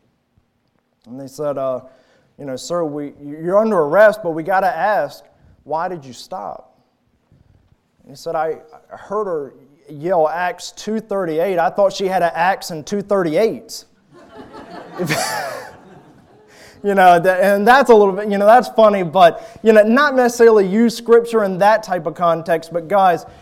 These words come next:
Scripture will change you because God has something every psychiatrist on the planet wishes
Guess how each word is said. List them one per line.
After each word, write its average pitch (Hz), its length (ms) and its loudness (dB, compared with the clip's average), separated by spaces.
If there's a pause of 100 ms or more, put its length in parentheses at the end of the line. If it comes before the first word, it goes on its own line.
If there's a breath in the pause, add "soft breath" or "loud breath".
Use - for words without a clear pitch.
(180 soft breath)
Scripture 233 1040 -4
will 175 1000 4
change 214 800 -4
you 131 320 -12 (240 soft breath)
because 180 340 -2
God 208 420 2
has 226 320 -2
something 185 420 -4 (100)
every 233 240 0
psychiatrist 202 760 -2
on 196 120 -4
the 170 40 -4
planet 202 540 -2 (180)
wishes 160 840 4